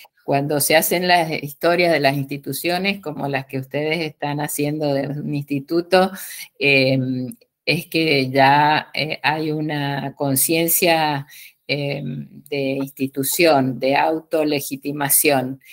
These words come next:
Entonces, bueno, eso es lo que se puede aportar para apoyar a la institución con sus luces y sombras y todas las, los quiebres posibles, pero,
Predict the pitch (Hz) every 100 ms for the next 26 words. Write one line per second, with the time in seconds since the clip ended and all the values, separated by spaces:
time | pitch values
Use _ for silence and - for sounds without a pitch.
0 | - _ 139 147 147 165 170 156 139 147
1 | - 165 165 151 151 156 - 151 147 147
2 | 147 160 151 - 151 156 - 165 143 135
3 | 135 - _ 156 - 139 143 160 147 139
4 | 139 139 - 135 135 135 - 170 165 143
5 | - 131 139 131 143 160 165 156 151 139
6 | 131 - 156 165 165 147 135 139 135 147
7 | 147 151 156 156 - _ - - 139 -
8 | - 175 170 156 139 - 135 - 170 175
9 | 196 196 190 143 135 143